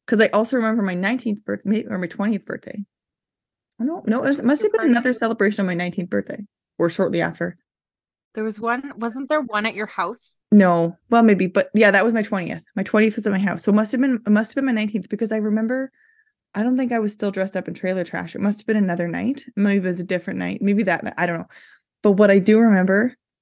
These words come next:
Speaker 1: is ending up at Dan's house and you were there.
Speaker 2: What? Like, Dan's house, like, around the corner <laughs> from my house?
Speaker 1: Yeah. Yeah. But you know what? Now that I say that, you know what I think that was? I actually think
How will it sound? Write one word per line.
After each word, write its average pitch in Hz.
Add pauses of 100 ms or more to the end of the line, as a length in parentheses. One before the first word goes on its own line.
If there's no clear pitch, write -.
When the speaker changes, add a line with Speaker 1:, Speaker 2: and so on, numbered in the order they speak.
Speaker 1:
is 202
ending 202
up 190
at 170
Dan's 208
house -
and 185
you 214
were 196
there. - (480)
Speaker 2:
What? - (420)
Like, 240 (260)
Dan's 247
house, 233
like, 196
around 180
the 185
corner 214
<laughs> -
from 339
my 262
house? - (400)
Speaker 1:
Yeah. 254 (600)
Yeah. 311 (640)
But 294
you 320
know 311
what? 330
Now 247
that 320
I 359
say 226
that, 254
you 240
know 240
what 320
I 359
think 233
that 262
was? 254 (1040)
I 208
actually 269
think 202